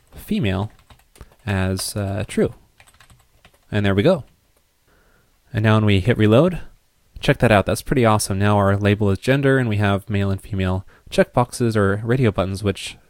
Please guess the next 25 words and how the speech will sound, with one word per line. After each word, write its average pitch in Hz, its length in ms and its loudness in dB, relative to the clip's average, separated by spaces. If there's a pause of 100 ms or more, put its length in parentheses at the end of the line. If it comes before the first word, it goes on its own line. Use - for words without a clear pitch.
(120)
behave 101 420 0
as 95 380 -6
expected. - 680 -10 (1400)
So - 120 -2
let's 147 120 2
try 113 140 2
this 107 180 0
out. 123 160 0
Let's - 140 -6
just 98 120 -6
create 104 220 -2
a 98 40 -2
quick - 280 -6 (100)
animal. 170 400 -2 (2000)
He's 98 240 -6
a 95 320 -2 (200)
very 101 280 -2
old 95 240 -2
kitty. 104 360 -4 (460)
I - 500 -20
don't - 120 -8
know 85 100 -4
what 87 160 -6
year, 92 180 -2
actually. 92 440 -6